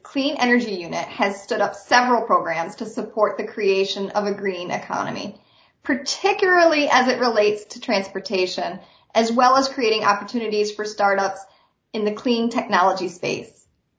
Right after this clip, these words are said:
Could you tell us a little bit about these programs and how they fit into that overall strategy of cultivating a green economy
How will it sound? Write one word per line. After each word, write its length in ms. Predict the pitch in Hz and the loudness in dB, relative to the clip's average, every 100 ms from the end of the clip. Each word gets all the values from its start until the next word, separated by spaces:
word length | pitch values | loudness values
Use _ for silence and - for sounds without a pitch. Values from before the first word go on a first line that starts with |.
| _ _ _ _ _ | _ _ _ _ _
Could 180 | 277 277 | 0 4
you 120 | 392 | 4
tell 160 | 359 | 6
us 160 | 339 339 | 6 4
a 60 | 240 | 0
little 460 | 220 220 247 269 330 | -2 2 4 4 2
bit 300 | 330 330 - | 0 -2 -4
about 380 | 220 208 208 220 | -2 4 4 4
these 140 | 233 | -4
programs 480 | - 214 214 240 240 | -2 2 4 4 2
and 120 | 214 | -2
how 260 | 208 - 233 | -4 0 0
they 160 | 233 | 0
fit 340 | 233 - 226 233 | -4 -2 -2 -2
into 360 | 220 240 240 | -2 -2 -2
that 220 | 220 196 - | 2 2 2
overall 680 | 214 220 240 208 196 208 | 2 4 6 8 8 6
strategy 680 | - 196 180 196 196 208 196 | 6 4 4 2 -2 -4 -2
of 180 | 202 - | -2 -2
cultivating 680 | 202 196 208 208 208 202 208 | -4 -2 0 2 2 0 0
a 100 | 202 | -2
green 400 | 196 202 208 208 | 0 0 2 0
economy 720 | 214 196 185 185 190 190 190 | 0 2 2 0 -2 -4 -8